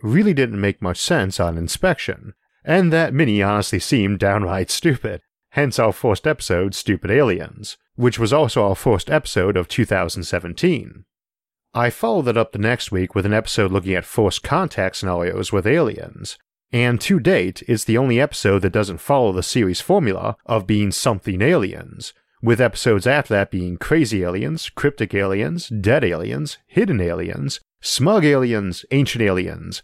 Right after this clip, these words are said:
parasitic aliens, secret aliens, invasive aliens, and most recently, aloof aliens, which aired a couple of days before I wrote this introduction.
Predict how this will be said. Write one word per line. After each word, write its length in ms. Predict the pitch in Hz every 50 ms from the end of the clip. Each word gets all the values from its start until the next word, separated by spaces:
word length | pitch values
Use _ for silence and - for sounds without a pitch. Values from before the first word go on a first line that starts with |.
| _ -
parasitic 640 | - - 135 117 101 101 - - - 247 220 190 -
aliens, 580 | 98 90 85 87 92 101 131 165 175 160 - - _
secret 460 | - - - - 240 226 - - 98
aliens, 580 | 92 95 92 92 90 92 104 143 175 170 - - _
invasive 640 | - 117 110 101 92 87 131 208 220 - - 117 90
aliens, 560 | 90 87 85 90 92 95 - - 170 165 - - _ _ _ _ _ _
and 280 | - 110 131 147 123 113
most 320 | 131 131 131 131 - -
recently, 580 | 160 190 185 - - 92 87 87 92 110 113 - _ _ _ _ -
aloof 340 | 117 113 127 175 214 196 -
aliens, 720 | - 98 95 92 90 92 92 92 92 - - 98 - - - _ _ _ _ _ _
which 280 | - 117 123 120 - -
aired 180 | 135 135 123 110
a 60 | -
couple 280 | - - 139 - -
of 60 | 104 92
days 260 | 123 117 104 98 -
before 280 | - - - 110 101
I 80 | 95 95
wrote 220 | 92 101 95 -
this 200 | - 95 85 -
introduction. 720 | 107 90 - - 90 123 147 - - - - - 82 -